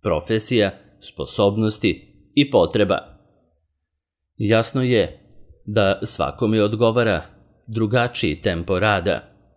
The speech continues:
pošto organizator nastave ne može da svima njima u isto vreme izađe u susret. Doneto je pravilo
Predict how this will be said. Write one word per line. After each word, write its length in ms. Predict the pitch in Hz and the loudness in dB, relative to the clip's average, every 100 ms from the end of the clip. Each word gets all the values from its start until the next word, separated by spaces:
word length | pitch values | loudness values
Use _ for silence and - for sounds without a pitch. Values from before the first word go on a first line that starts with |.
| _ _ _ _ _ - | _ _ _ _ _ -2
pošto 340 | 110 - - 117 | -2 0 -2 0
organizator 760 | 120 120 127 123 104 87 65 | 0 0 0 0 -2 -4 -4
nastave 640 | 95 110 - 113 92 - - - _ _ _ _ | -4 -4 -2 -2 -2 -6 -16 -20 _ _ _ _
ne 260 | 87 85 76 | -6 -4 -2
može 440 | 85 107 113 110 - | -2 0 0 0 0
da 240 | 113 113 - | 0 0 0
svima 380 | - 120 107 65 | -2 -2 -2 -2
njima 400 | 98 120 98 - - _ _ _ _ | -4 -2 -4 -6 -14 _ _ _ _
u 220 | 127 113 - | -2 -2 0
isto 400 | 127 135 - 76 | -2 -2 -2 -2
vreme 440 | 85 117 123 117 - | -2 -2 -2 -2 -2
izađe 640 | 110 104 107 101 107 90 - | -2 2 0 0 -2 -2 -4
u 120 | 131 139 | -2 -2
susret. 640 | 107 71 - 92 78 - _ _ _ _ _ _ _ _ _ | -2 -4 -4 -6 -6 -14 _ _ _ _ _ _ _ _ _
Doneto 460 | 101 92 80 98 113 | -4 -2 -2 -2 0
je 180 | 110 | 0
pravilo 480 | 120 120 131 113 - | 0 0 2 0 -2